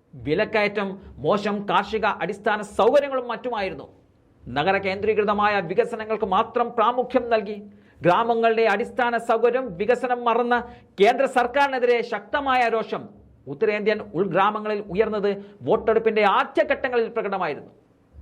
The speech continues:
ഗ്രാമങ്ങളിൽ ഉറഞ്ഞുകൂടിയ മറ്റൊരു പൊതുവികാരം തങ്ങളെ തഴഞ്ഞ്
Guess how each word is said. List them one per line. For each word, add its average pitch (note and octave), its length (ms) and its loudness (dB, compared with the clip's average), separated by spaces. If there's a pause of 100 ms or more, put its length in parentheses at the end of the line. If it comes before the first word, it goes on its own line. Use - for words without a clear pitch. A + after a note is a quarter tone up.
(200)
ഗ്രാമങ്ങളിൽ C4 680 2
ഉറഞ്ഞുകൂടിയ C4 720 2 (160)
മറ്റൊരു C4 360 2
പൊതുവികാരം B3+ 680 0
തങ്ങളെ B3 380 -2
തഴഞ്ഞ് B3 480 -2